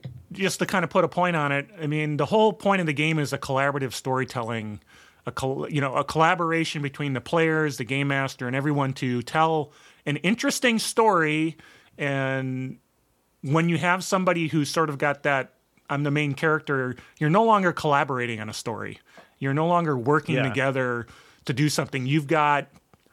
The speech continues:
Speaker 1: the people now, not even the characters, the people not enjoying themselves and not having a chance to express their creativity. This person just kinda takes over. And I, I think that's,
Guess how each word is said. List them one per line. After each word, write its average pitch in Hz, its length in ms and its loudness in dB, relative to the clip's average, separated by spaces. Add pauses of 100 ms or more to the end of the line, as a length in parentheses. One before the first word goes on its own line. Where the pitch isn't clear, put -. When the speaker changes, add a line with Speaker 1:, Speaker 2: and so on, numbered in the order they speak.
(500)
Speaker 1:
the 165 60 2
people 226 460 4
now, 123 400 0
not 160 200 2
even 202 120 -2
the 170 60 -2
characters, 165 440 -2
the 139 80 -4
people 214 480 4
not 156 240 2
enjoying 135 400 -2
themselves 120 580 -2
and 131 140 -4
not 139 300 0 (400)
having 147 280 -2
a 139 40 -4
chance 147 360 -4
to 147 100 -4
express 147 440 -2
their 143 140 -2
creativity. 127 800 -4 (400)
This 139 160 -4
person 160 280 2
just 135 200 -6
kinda 135 180 -4
takes 143 300 -4
over. 143 200 2
And 131 120 -2
I, 135 140 -2
I 139 40 -2
think 147 180 -4
that's, - 300 -4